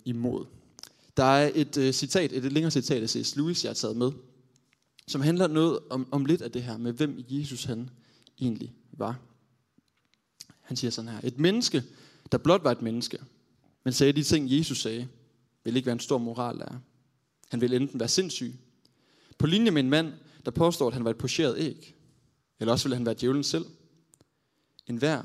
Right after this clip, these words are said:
må træffe et valg. Enten var og er dette menneske Guds søn, eller også er han en galning eller noget endnu værre.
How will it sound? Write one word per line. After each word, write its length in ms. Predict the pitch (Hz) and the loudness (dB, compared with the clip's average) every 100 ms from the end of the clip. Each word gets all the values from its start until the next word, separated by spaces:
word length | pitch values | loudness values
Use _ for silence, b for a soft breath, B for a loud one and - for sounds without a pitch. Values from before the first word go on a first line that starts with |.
| - - | -10 -14
må 100 | 120 | -12
træffe 300 | - - - | -12 -12 -12
et 60 | |
valg. 180 | - - - _ _ _ _ _ _ _ b b b b b b _ | -14 -16 -20 _ _ _ _ _ _ _ b b b b b b _
Enten 420 | 151 202 190 131 | 2 2 -2 -2
var 200 | 120 139 | 0 0
og 240 | 147 131 120 | -2 -4 -2
er 200 | 127 139 135 | -2 -2 -4
dette 160 | 127 | -2
menneske 380 | 117 117 127 - | -2 -4 -6 -10
Guds 200 | - 117 | -8 -8
søn, 280 | - 123 131 - _ _ _ _ _ _ _ - | -8 -10 -12 -18 _ _ _ _ _ _ _ -2
eller 140 | 120 | 2
også 320 | 143 165 - B B B | 4 4 0 B B B
er 40 | 139 | 0
han 120 | 127 | 0
en 80 | 117 | 2
galning 460 | 127 151 175 135 | 2 2 0 -2
eller 140 | 120 113 | -2 0
noget 140 | 117 | 0
endnu 160 | 160 190 | 2 0
værre. 240 | 131 - | -4 -10